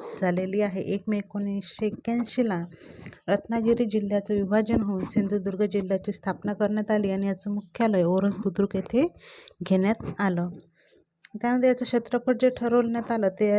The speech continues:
आहे पाच हजार दोनशे सात चौरस किलोमीटर, एवढंच याचं क्षेत्रफळ ठरवण्यात आलं. त्यानंतर स्थान आणि विस्तार, स्थान आणि विस्तार बघायचं म्हटलं तर सिंधुदुर्गच्या दक्षिणेला येते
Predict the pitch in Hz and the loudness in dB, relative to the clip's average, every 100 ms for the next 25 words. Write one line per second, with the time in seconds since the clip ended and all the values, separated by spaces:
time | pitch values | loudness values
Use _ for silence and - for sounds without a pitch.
0 | 208 202 - - 190 214 254 - 208 190 | 4 0 -8 -6 -2 -2 -4 0 0 0
1 | - 208 190 190 190 202 247 247 196 185 | -2 -2 -2 -6 -4 -2 0 0 -2 -2
2 | 185 185 196 - 196 185 180 196 196 190 | 0 0 0 -2 -4 -4 -4 -2 0 0
3 | 202 202 175 - 240 - - - _ - | 0 -2 -4 -6 -8 -10 -20 -20 _ -8
4 | 190 185 190 - 220 254 - - _ _ | -6 -2 -2 -2 -4 -4 -10 -12 _ _
5 | _ - - _ _ _ _ _ _ _ | _ -20 -20 _ _ _ _ _ _ _
6 | _ - 202 190 180 214 294 - 196 175 | _ -4 0 2 2 -2 -4 -6 -4 -2
7 | 175 220 226 233 226 247 - 247 233 233 | 0 0 0 0 0 -2 0 0 0 0
8 | 233 233 226 - 240 269 294 _ _ - | -4 -4 -6 -4 -2 -2 -6 _ _ -20
9 | - _ _ _ - - 233 247 262 269 | -20 _ _ _ -8 0 2 4 6 6
10 | 254 - 254 233 233 247 240 240 226 208 | 2 2 0 2 2 2 0 -2 -2 -2
11 | 190 196 208 - 226 226 233 220 233 233 | -2 2 0 0 0 2 2 2 2 2
12 | 240 226 220 - 240 226 226 226 226 190 | 2 2 0 0 0 2 4 2 2 -2
13 | 185 | -4